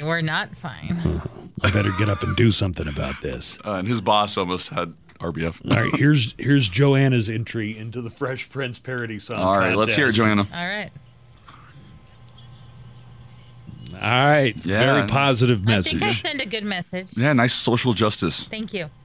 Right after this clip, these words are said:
Speaker 2: All right, now Nico is gonna do a
Speaker 1: <laughs>
Speaker 2: special live performance.
Speaker 3: Mm-hmm.
Speaker 2: Uh, so, you ready, Nico?
Speaker 3: I am, hold on, ready.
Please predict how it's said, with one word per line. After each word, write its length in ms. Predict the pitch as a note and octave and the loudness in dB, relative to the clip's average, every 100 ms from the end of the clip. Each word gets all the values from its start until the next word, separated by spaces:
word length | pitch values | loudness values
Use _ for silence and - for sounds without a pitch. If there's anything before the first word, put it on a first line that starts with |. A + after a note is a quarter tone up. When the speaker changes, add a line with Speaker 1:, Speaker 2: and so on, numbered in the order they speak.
| - - | -12 0
Speaker 2:
All 60 | F#2 | 2
right, 200 | G2+ B2 | 2 2
now 100 | G#2+ | 2
Nico 460 | A#2 D#3+ C#3+ A#2+ | 4 6 6 6
is 120 | A#2+ G2 | 4 4
gonna 260 | A#2 G#2 | 4 4
do 220 | A2+ A2+ | 4 2
a 140 | G2+ G2+ | 0 -4
Speaker 1:
<laughs> 20 | |
Speaker 2:
special 440 | - E3 C#3 A2+ F2+ | 0 0 2 0 0
live 520 | F#2+ A2+ C#3+ D3+ G#2+ | 2 2 4 2 2
performance. 840 | G#2 - C3 D#2+ F2 C3+ - - | 0 0 -4 -2 2 4 2 -4
Speaker 3:
Mm-hmm. 460 | G#2+ G2 F#2 G2+ G#2 G#2+ - - - - - - - - - G2+ | -4 -2 -2 -2 -4 -6 -14 -18 -20 -20 -20 -20 -20 -20 -6 0
Speaker 2:
Uh, 440 | F#2+ F#2+ F#2+ F#2 | 2 2 2 2
so, 420 | - A2 F#2+ F#2+ - - - - | 2 2 4 2 -4 -20 -20 -6
you 140 | G#2 | 0
ready, 200 | G2+ B2 | 4 6
Nico? 420 | C3 C3+ D3+ D#3+ D3+ - | 6 6 6 6 4 0
Speaker 3:
I 240 | F#2 A2 - | 0 0 2
am, 420 | G#2+ C3 C#3 C3+ - - - - - - | 0 0 0 -4 -10 -20 -20 -10 -8 -8
hold 180 | F#2 E2+ | -6 -4
on, 140 | D#2+ - - - - - | -6 -10 -16 -16 -14 0
ready. 400 | G#2 A#2+ C#2+ | 4 4 2